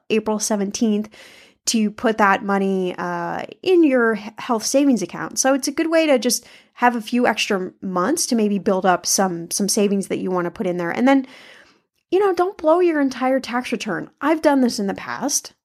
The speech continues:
Of course, everybody has done this. It's a popular thing to do. You suddenly get a lot of cash in your bank account and you just <laughs> wanna go out and spend it. So, I mean, it's not the worst thing in the world if that happens, but,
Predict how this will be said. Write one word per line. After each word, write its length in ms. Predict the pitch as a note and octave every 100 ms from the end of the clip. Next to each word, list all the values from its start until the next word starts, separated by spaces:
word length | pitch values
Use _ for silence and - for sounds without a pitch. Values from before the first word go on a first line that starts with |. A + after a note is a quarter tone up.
| -
Of 140 | C4 -
course, 400 | - F4 A#3+ - -
everybody 440 | A#3 C4 A#3+ A3+
has 220 | A3 F#3+
done 240 | F3+ D#3+ C#3+
this. 320 | - F3 - -
It's 340 | G3+ - - -
a 80 | -
popular 640 | - F#3+ F#3+ A#3 G#3 G3
thing 280 | G3+ G3 E3
to 100 | F3+
do. 260 | D#3+ D3 -
You 200 | F#3+ A3+
suddenly 440 | G#3+ B3+ A3+ B3+
get 160 | A#3+ G#3+
a 60 |
lot 240 | G3 G3 A3+
of 120 | B3+
cash 380 | - E3 F#3+ A3
in 60 |
your 100 | G3
bank 280 | F#3 F#3+ F3
account 400 | F#3+ F#3 F#3 A3+ - - - - _ _ -
and 140 | A3 B3
you 80 |
just 260 | A3 A#3+ -
<laughs> 20 |
wanna 200 | A#3+ A3
go 280 | F#3+ G3+ G#3
out 180 | E3+ E3+
and 100 | F#3+
spend 300 | - D#3 D3
it. 200 | D#3 -
So, 360 | D#4+ D#4+ D#4+ _ _ _ _ -
I 80 | E4
mean, 300 | F4+ F4+ E4 _ _ _ _ _ _ _ _ _ _ -
it's 200 | C#4+ F4+
not 200 | F#4+ F#4
the 100 | F4+
worst 520 | D#4+ D#4+ E4 - -
thing 180 | C4 C4+
in 140 | C4
the 100 | A3+
world 480 | F#3 F3+ F#3 F#3 -
if 160 | - -
that 160 | A#2 -
happens, 500 | - - - G#3 -
but, 420 | F#4+ G4+ F#4+